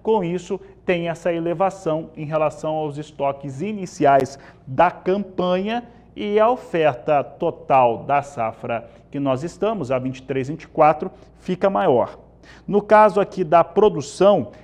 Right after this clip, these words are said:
ela teve um corte de quase um milhão de toneladas, corte de novecentas e quarenta e quatro mil toneladas, estimado em cento e doze milhões setecentos e cinquenta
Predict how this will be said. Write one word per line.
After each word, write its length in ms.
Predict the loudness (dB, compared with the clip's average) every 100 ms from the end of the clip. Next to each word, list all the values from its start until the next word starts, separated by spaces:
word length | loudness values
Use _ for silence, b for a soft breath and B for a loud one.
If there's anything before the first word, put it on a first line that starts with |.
| B
ela 220 | -2 -2
teve 220 | -2 -6
um 80 | -8
corte 400 | -4 0 0 -2
de 100 | -12
quase 400 | -6 -2 0 -2
um 60 | -6
milhão 340 | -6 -4 -6
de 120 | -6
toneladas, 680 | -6 0 6 8 8 4 -4
corte 340 | -2 -2 -2
de 80 | -6
novecentas 640 | -4 -4 -6 -10 -8 -10
e 20 |
quarenta 380 | -8 -8 -8 -10
e 20 |
quatro 300 | -10 -10 -8
mil 100 | -10
toneladas, 580 | -8 -8 -2 -2 -2 -6 -16 B B
estimado 520 | -8 -8 -6 -6 -6
em 60 | -8
cento 240 | -10 -10
e 20 |
doze 260 | -8 -8 -8
milhões 380 | -8 -6 -6 -6
setecentos 640 | -10 -12 -10 -8 -8 -10
e 60 | -10
cinquenta 600 | -8 -4 -4 0 0